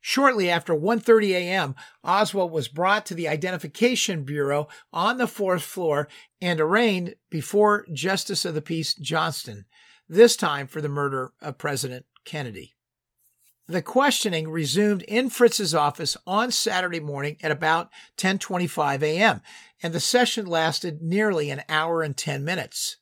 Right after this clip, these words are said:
Oswald was then returned to his cell for an hour, and at twelve thirty-five P M, he was brought back to Fritz's office for an additional half hour of questioning. From one ten to one thirty P M, Oswald's wife Marina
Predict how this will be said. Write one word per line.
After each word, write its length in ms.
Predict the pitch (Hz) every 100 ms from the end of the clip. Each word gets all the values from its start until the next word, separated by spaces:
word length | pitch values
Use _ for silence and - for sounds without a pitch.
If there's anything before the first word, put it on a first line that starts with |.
| _ _ _ _ _ _
Oswald 580 | 208 285 233 160 160 165
was 160 | 170 139
then 240 | 208 196
returned 440 | 175 - 233 269
to 100 | 262
his 120 | 240 -
cell 380 | 180 135 143 -
for 200 | - 170
an 60 | 170
hour, 380 | 208 151 101 - - - -
and 100 | 170
at 80 | 151
twelve 300 | 226 233 -
thirty-five 640 | 226 202 156 196 190 -
P 240 | 190 190
M, 240 | 190 165 143 - -
he 140 | - 151
was 180 | 147
brought 380 | 117 160 196 220
back 240 | 196 185 -
to 80 |
Fritz's 440 | 139 185 180 180 151
office 460 | 135 143 175 - -
for 220 | - 196
an 40 | 196
additional 640 | 170 220 247 - 151 147 _ _
half 340 | - 170 277 170
hour 300 | 139 135 147
of 120 | -
questioning. 600 | - 214 - - 107 98 _ _ _ _ _ _ _
From 220 | 185 180
one 240 | 175 240 285
ten 280 | 214 185 180
to 60 |
one 220 | 147 196 208
thirty 240 | 208 208
P 240 | - 196
M, 180 | 156 151 - - -
Oswald's 560 | 190 214 196 220 175
wife 300 | 175 185 -
Marina 440 | 180 180 180 143